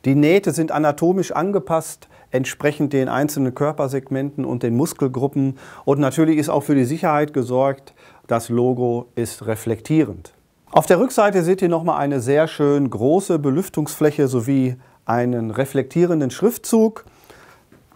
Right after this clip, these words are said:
Der Abschluss hier unten sehr rutschfest gehalten, dadurch bleibt das Shirt immer schön unten und rutscht beim Laufen nicht hoch. Und übrigens ist das Shirt mit einem ausgezeichneten U-V-Schutz ausgestattet,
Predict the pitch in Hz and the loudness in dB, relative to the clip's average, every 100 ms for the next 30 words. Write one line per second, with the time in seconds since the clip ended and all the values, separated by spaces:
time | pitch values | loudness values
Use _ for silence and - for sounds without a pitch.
0 | _ _ _ - 147 156 196 - 202 - | _ _ _ -4 0 2 0 2 0 2
1 | 180 165 170 156 135 101 170 165 202 - | 0 0 2 0 0 2 2 2 -2 -2
2 | - 175 - 147 135 165 175 170 147 139 | -2 -2 -2 0 2 0 0 -4 0 -2
3 | 147 - 135 139 139 127 - 131 135 - | -2 -2 -2 -2 -6 -8 -4 -4 -4 -8
4 | _ _ - 156 151 - 151 139 151 156 | _ _ -4 -2 -2 -2 -4 -2 -4 -2
5 | 139 117 143 - 127 123 117 143 139 113 | -4 -4 -6 -2 -2 0 0 0 -2 -4
6 | 107 151 233 - - - - - 202 240 | -2 -2 -2 -6 -20 -20 -16 -2 0 2
7 | 170 180 165 160 - 139 135 127 - - | 0 0 -2 -4 -10 -6 -4 -4 -10 -12
8 | - 127 131 120 120 120 120 117 - 175 | -2 -2 -2 -8 -6 -4 -4 -6 0 0
9 | 208 160 - 143 139 135 127 123 - 127 | 0 -6 -4 -4 -4 -8 -8 -10 -6 -4
10 | 135 - 123 - 120 120 117 - 113 113 | -4 -6 -10 -8 -6 -6 -12 -6 -6 -4
11 | 107 | -8